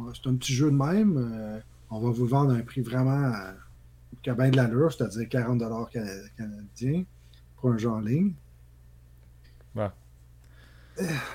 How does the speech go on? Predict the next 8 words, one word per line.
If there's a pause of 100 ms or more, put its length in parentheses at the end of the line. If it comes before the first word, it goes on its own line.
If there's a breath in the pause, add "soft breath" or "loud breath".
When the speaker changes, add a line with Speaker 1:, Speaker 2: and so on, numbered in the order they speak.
(260 loud breath)
Speaker 2:
C'est
un
free-to-play,
là,
rendu
là, (280)
mais (440)
c'est